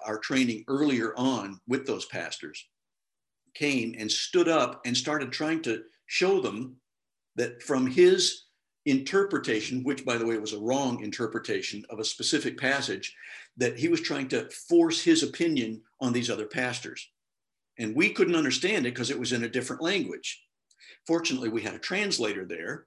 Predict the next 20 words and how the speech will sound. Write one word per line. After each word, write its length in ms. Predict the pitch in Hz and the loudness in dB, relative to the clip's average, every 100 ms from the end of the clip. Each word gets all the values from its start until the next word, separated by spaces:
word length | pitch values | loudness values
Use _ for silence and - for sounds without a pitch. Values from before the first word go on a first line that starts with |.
| - | -10
Pastor 300 | 110 110 113 | -8 -8 -8
Predeston, 640 | 117 170 139 - 82 113 _ - - _ | -4 -4 -2 -4 -6 -12 _ -20 -20 _
but 340 | 131 127 - - | 0 0 -2 -2
the 120 | 117 | 0
other 180 | 170 151 | 0 0
pastors 480 | - 123 113 135 - | 0 0 0 -2 -2
started 300 | 156 139 101 | 0 -2 -4
arguing 520 | 117 185 196 131 117 | -2 -2 0 0 0
and 80 | 113 | -2
they 40 | |
started 280 | 123 151 127 | -2 -2 -2
speaking 420 | - 165 160 123 | 0 2 2 0
all 220 | 131 151 - | -2 0 0
over 180 | 147 | 2
one 160 | 165 123 | 2 0
another, 320 | 113 120 117 | 0 -2 -2
and 200 | - 127 | -2 0
it 120 | 139 | 0
was 140 | 135 113 | 0 -6
cacophony. 840 | - 123 - 143 139 101 87 - | -6 -8 -4 -4 -4 -6 -10 -18